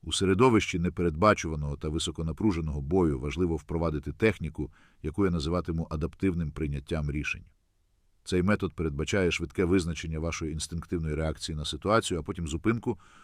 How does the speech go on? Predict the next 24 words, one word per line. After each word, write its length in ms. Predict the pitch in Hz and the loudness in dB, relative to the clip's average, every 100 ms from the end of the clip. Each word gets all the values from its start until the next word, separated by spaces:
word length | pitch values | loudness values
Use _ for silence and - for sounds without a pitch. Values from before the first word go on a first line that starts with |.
| - _ | -20 _
щоб 280 | - 92 78 | -10 -6 -4
розглянути 640 | 85 80 71 98 92 82 85 | -4 -2 2 2 2 0 -4
альтернативний 760 | 82 - 76 78 82 90 80 | -4 -4 -4 -4 -2 -2 -2
курс 460 | - 90 80 - - | -2 -2 0 0 -2
дій. 320 | 78 73 - - _ _ _ _ _ _ _ _ _ _ | -4 -6 -6 -16 _ _ _ _ _ _ _ _ _ _
Цей 200 | - 104 | 2 4
короткий 440 | - 104 120 - 92 | 6 6 6 6 0
момент 360 | 92 107 98 | 2 2 2
самоаналізу 800 | - 85 85 92 131 127 104 98 - - _ - _ - | -2 -2 0 4 6 6 4 0 -6 -20 _ -20 _ -4
дозволяє 380 | 90 95 101 90 | 0 4 4 4
провести 400 | 95 92 - 98 | 2 -2 0 0
ментальну 460 | 90 95 92 85 | 2 2 2 0
перевірку 540 | 78 85 85 101 87 82 | -2 0 4 2 2 -4
та 140 | 87 | -2
баланс, 580 | 80 90 123 135 - - _ _ _ _ _ _ _ 78 | 2 6 6 6 -4 -8 _ _ _ _ _ _ _ -6
забезпечуючи, 720 | 82 80 - 104 90 80 87 | -2 -2 2 2 2 -4 -6
що 160 | - | -2
ваша 280 | 92 98 82 | 2 2 2
миттєва 360 | 80 78 87 82 | -4 -2 0 0
реакція 440 | 85 82 - 80 | 0 -2 -4 -6
не 120 | 78 | -6
керується 460 | 76 87 87 76 78 | -4 0 0 0 -2
лише 240 | 76 - | -4 -2
інстинктом, 580 | 80 76 - 104 - 78 | -4 -2 0 -2 -2 -8